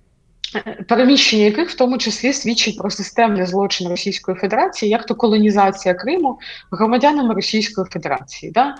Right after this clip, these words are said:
Бо вони фактично сприяють тому, що Росія з початку окупації сприяє тому, щоб ви-, вичавлювати українських фахівців, зокрема і українських адвокатів з території Криму, да? І цифри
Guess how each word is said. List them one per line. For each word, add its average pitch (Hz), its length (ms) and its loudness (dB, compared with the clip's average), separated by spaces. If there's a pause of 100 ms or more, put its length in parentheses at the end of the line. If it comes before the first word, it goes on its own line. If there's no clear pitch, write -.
(260)
Бо 294 80 4
вони 349 200 6
фактично 269 640 0 (160)
сприяють 247 560 2
тому, 285 260 2
що - 340 0
Росія 214 300 0
з - 60 -6
початку 196 440 0
окупації 180 480 -4
сприяє 214 400 -2
тому, 277 240 0
щоб 202 200 0 (180)
ви-, 196 260 -2
вичавлювати 175 920 0 (300)
українських 254 640 0
фахівців, 226 580 -2
зокрема 208 420 -2
і 190 60 2
українських 190 540 -2
адвокатів 175 500 -2
з - 60 -14
території 180 460 -2
Криму, 160 380 -8
да? 220 180 4
І 196 100 2
цифри 220 520 -2